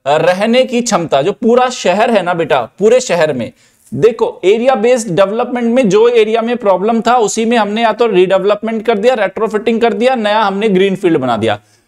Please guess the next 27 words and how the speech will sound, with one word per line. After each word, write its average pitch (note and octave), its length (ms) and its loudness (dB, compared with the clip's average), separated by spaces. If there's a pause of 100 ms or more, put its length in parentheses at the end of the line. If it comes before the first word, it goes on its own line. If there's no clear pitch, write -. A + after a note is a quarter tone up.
(180)
कुछ - 180 2
एक्टिविटी A3+ 640 0
ऐसी A#3 400 -2
होगी G3+ 280 0
जो B3+ 120 2
पूरे A#3 300 0
शहर F#3+ 320 -2
के F3 140 0
लिए C#3 200 0
होगी। G#2 360 -4 (540)
उसमें G3+ 340 0
क्या B3+ 140 0
है, B3+ 140 -4
रहने F#3+ 380 0
की B3 140 -2
क्षमता G#3 400 0
में A#3 100 -6
सुधार G3 420 -2
करने F#3+ 360 -4
के G3 120 0
लिए G#3+ 200 0
शहर G#3 360 0
के A3+ 160 -2
बड़े F3+ 300 0
क्षेत्र F3+ 380 -4
में G3 160 0
आप - 360 -2